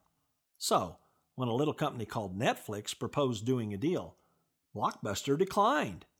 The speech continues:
because it was apparently quite certain that Netflix was not a threat. And you know the rest of the story. Blockbuster went from over nine thousand stores to just one,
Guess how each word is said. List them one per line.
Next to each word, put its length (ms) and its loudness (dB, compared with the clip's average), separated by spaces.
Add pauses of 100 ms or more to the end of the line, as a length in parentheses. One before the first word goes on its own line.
(480)
because 260 2
it 80 2
was 140 2
apparently 480 2
quite 340 2
certain 400 4
that 160 0
Netflix 680 0
was 180 -4
not 240 2
a 20 -2
threat. 440 -4 (800)
And 200 2
you 80 6
know 200 6
the 80 4
rest 260 4
of 100 0
the 60 -4
story. 520 -4 (540)
Blockbuster 580 -2
went 220 -4
from 140 -4
over 160 -4
nine 380 -2
thousand 320 -2
stores 400 -2
to 180 -4
just 460 -4
one, 480 0